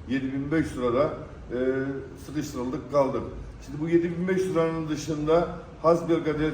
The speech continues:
tabii ki biz enflasyonu bekliyoruz. İlk iki ay enflasyonları yüksek çıkardılar. Ondan sonra düşürmeye başladılar. Ocak ayında yapılacak olan, e,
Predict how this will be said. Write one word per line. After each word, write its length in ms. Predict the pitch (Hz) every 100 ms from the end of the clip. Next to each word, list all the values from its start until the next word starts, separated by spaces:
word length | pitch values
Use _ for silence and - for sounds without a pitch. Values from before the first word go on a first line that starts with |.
| 151
tabii 260 | 151 147
ki 60 | 135 147
biz 220 | 143 147
enflasyonu 640 | 147 139 143 143 147 147
bekliyoruz. 440 | 131 - 110 120 135 147
İlk 260 | 135 113
iki 120 | - 143
ay 200 | 143 139
enflasyonları 680 | 139 147 143 143 143 139
yüksek 340 | 139 - 147 -
çıkardılar. 520 | 120 107 104 131 160 - - - -
Ondan 300 | 135 135 143
sonra 260 | - 127 147
düşürmeye 540 | 135 131 135 131 135 120
başladılar. 480 | 101 95 101 120 156 - - - -
Ocak 300 | 123 170 139
ayında 260 | 131 127 127
yapılacak 460 | 127 135 135 151
olan, 180 | 127 117 110 - - -
e, 60 | 117